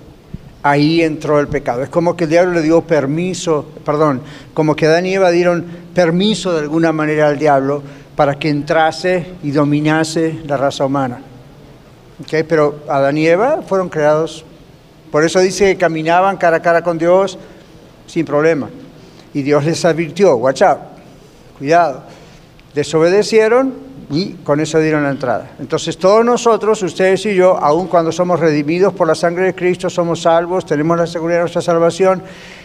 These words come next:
igual que el apóstol Pablo, seguimos batallando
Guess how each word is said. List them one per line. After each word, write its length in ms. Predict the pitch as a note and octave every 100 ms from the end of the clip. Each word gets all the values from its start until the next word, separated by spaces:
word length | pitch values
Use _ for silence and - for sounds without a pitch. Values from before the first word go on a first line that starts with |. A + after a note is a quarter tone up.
| - - - -
igual 360 | D#3 E3 F#3
que 100 | -
el 60 | G#3
apóstol 500 | G3 G#3 G3+ A3+ A3+
Pablo, 360 | A3 F#3 F#3 F#3+
seguimos 500 | F3 D3+ F3+ F#3+ D#3+
batallando 960 | D3+ D#3+ D#3+ F#3 F#3 E3+ D#3 F3 G#3